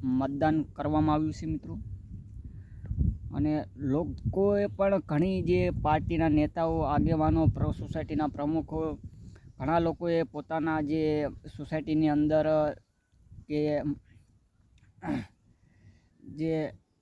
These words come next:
મતદાનની જે જાગૃતિ ફેલાવી છે અને લોકોએ ઘરની બહાર જઈ અને પોતાનો મત અધિકારનો ઉપયોગ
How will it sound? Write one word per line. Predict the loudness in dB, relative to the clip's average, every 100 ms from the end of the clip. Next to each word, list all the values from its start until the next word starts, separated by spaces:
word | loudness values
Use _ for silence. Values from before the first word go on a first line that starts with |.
| _ -6
મતદાનની | -2 0 0 2 4 4 2 0 2 2
જે | 2
જાગૃતિ | 2 2 2 -2 -2 0 0 0 -2 -12 -20 -20 -8
ફેલાવી | -2 0 0
છે | -4 -4
અને | -2 0
લોકોએ | 0 -4 -6 -6 -4 -2 -4 -6 -8
ઘરની | -14 -18 -6 2 4 4
બહાર | 2 2 2
જઈ | 2 2 0
અને | 0 0 0
પોતાનો | -4 -10 -6 -2 0
મત | 2 2 0
અધિકારનો | -2 -2 0 0 0 0
ઉપયોગ | -2 -4 -8